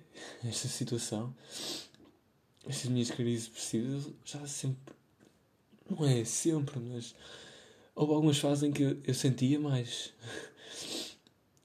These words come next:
e outras não, mas nunca foi assim algo intenso, só mais a partir do oitavo ano em que eu tive a minha primeira e...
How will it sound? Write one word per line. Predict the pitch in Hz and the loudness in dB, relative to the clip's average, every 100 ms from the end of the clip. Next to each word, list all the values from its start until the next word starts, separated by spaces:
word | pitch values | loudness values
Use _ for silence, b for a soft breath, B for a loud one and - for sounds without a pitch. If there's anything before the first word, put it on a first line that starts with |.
| _ - | _ 0
e | 131 | 4
outras | 127 120 113 110 | 6 4 2 2
não, | 113 131 165 170 - _ - | 4 4 2 -2 -10 _ -4
mas | 113 110 - - B B B | -2 0 -4 -6 B B B
nunca | 185 175 | -2 0
foi | 165 165 | 2 2
assim | 165 | 2
algo | 151 143 | 2 4
intenso, | 127 110 120 131 139 | 2 2 -2 -2 -2
só | - 127 117 110 | -2 0 2 2
mais | 113 113 | 0 -2
a | 113 | -2
partir | 117 - 113 | -2 0 2
do | |
oitavo | 110 113 110 110 | 2 2 -2 -2
ano | 113 | 0
em | 107 | 0
que | 107 110 110 B B B B _ _ _ _ - - - | -2 -6 -6 B B B B _ _ _ _ -20 -18 -10
eu | 127 | 2
tive | 139 135 | 4 4
a | |
minha | 135 131 | 4 4
primeira | 120 113 107 120 147 - _ - 131 | 4 4 4 2 -2 -10 _ -8 0
e... | 113 110 107 107 110 110 | 2 4 4 2 0 -4